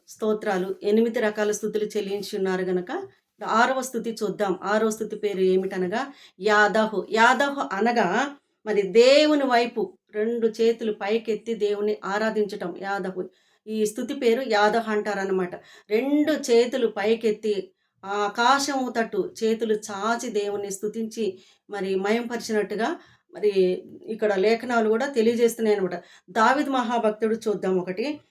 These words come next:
కీర్తనలు రాసిన గ్రంథము నూట నలభై ఒకటవ కీర్తన రెండవ వచనంలో మరి చెప్తా ఉన్నాడు అనమాట. "నేను చేతులెత్తుట సాయంకాలము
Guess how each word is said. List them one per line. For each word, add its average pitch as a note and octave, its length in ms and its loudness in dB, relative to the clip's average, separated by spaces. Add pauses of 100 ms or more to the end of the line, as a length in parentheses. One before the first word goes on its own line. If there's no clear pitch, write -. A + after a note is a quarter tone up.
(140)
కీర్తనలు C4+ 420 0
రాసిన G#3 320 0
గ్రంథము F#3+ 380 0
నూట B3+ 300 0
నలభై G#3 400 0
ఒకటవ G3 300 -6
కీర్తన G#3 520 -4 (300)
రెండవ C4+ 420 0
వచనంలో A3 640 0 (260)
మరి G#3+ 160 -2
చెప్తా A3+ 380 0
ఉన్నాడు A3 220 0
అనమాట. F#3+ 280 -2 (840)
"నేను C#4 300 4
చేతులెత్తుట B3+ 1300 2 (180)
సాయంకాలము A#3 1120 -2